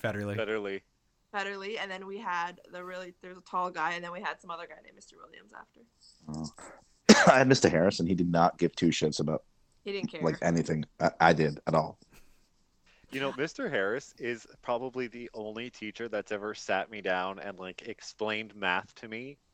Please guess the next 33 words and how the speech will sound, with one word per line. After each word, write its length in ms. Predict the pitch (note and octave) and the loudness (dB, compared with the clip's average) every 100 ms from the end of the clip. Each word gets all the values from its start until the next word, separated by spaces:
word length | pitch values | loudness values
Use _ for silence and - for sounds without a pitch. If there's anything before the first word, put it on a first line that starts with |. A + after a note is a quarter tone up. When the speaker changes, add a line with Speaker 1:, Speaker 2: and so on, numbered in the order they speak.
| _ | _
Speaker 2:
where 220 | G#2+ G#2+ G#2 | -4 2 4
I 140 | G#2 | 4
was 200 | G#2 G2 | 0 -2
like, 200 | G#2 G#2 - | -4 -6 -8
"Oh 100 | B2 | -6
my 100 | C#3 - | -6 0
God, 360 | A2+ G2 D#2 _ _ _ _ _ _ | 0 0 -4 _ _ _ _ _ _
I 100 | A2+ | -2
get 240 | G2+ A#2+ - | 2 2 2
this." 320 | F2+ - - - _ | -6 -12 -14 -20 _
He's 240 | C3+ D#3+ | -6 -6
such 340 | - B2+ A#2 - | -2 0 0 -2
a 40 | |
good 300 | A2+ G#2 G2+ | -4 -4 -4
teacher, 460 | - F#2 - C#3 F#3+ - | -8 -12 -10 -10 -10 -2
but 120 | B2 G#2+ | 4 6
Speaker 4:
He 60 | |
was, 140 | F2 - | 6 4
Speaker 2:
he, 60 | |
Speaker 4:
he 40 | G2 | 2
Speaker 2:
we 60 | |
Speaker 4:
was 80 | F2+ | 4
Speaker 2:
never 140 | E2+ | 4
Speaker 4:
awesome. 120 | E2 G#2 | 4 4
Speaker 2:
recognized 500 | A#2 C#3 A2+ G#2+ - | 2 0 -2 -2 -4
him 60 | |
as 140 | F#2 F2+ | -8 -6
a 120 | F#2+ | -6
teacher 340 | F#2 - A#2+ A#2 | -6 -8 -8 -8
'cause 180 | G2 F2+ | -8 -8
he 60 | |
was 100 | F2+ | -8
always 300 | F2+ F2+ F2+ | -4 -4 -6